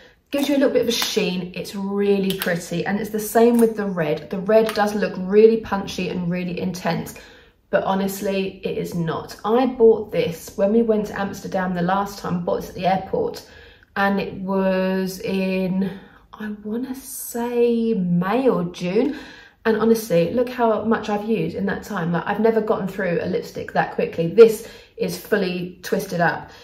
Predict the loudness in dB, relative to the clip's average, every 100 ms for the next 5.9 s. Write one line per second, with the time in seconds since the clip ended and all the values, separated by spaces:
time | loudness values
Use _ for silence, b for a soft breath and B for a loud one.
0 | B -4 0 2 2 2 -4 -6 -4 -6
1 | -6 -4 -2 0 0 0 0 0 2 4
2 | 2 -2 -8 -4 -4 -4 -4 -4 -2 0
3 | 0 0 -2 -2 -6 -4 -4 -4 0 6
4 | 6 8 4 2 -2 -6 -6 6 8 8
5 | 6 4 -2 0 0 2 0 -2 -6